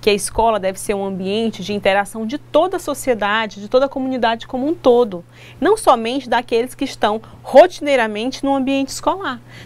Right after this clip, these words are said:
Deve ser um ambiente atrativo, de comemorações, de atividades que envolvam toda a comunidade externa e interna. Porque dessa forma irão se conhecer, dialogar e criar soluções para os problemas que surgem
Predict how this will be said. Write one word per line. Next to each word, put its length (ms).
Deve 180
ser 160
um 140
ambiente 520
atrativo, 880
de 140
comemorações, 880
de 60
atividades 580
que 100
envolvam 380
toda 220
a 20
comunidade 600
externa 640
e 80
interna. 640
Porque 220
dessa 360
forma 600
irão 220
se 160
conhecer, 800
dialogar 840
e 80
criar 320
soluções 840
para 160
os 80
problemas 460
que 100
surgem 400